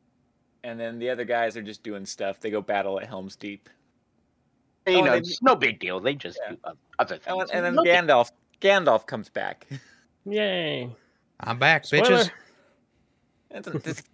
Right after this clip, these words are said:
Speaker 1: it's not a spoiler. They knew we were talking about this movie.
Speaker 3: <laughs>
Speaker 1: Um, so I want to start off with,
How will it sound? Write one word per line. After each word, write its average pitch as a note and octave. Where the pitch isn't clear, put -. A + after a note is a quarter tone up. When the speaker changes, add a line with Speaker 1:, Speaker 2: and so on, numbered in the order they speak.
Speaker 1:
it's -
not C3+
a -
spoiler. -
They D3
knew F#3+
we E3+
were D3
talking A#2
about A2
this A2
movie. B2
Speaker 3:
<laughs> -
Speaker 1:
Um, B2
so F#3
I E3+
want F#3+
to -
start B2+
off F#2
with, G#2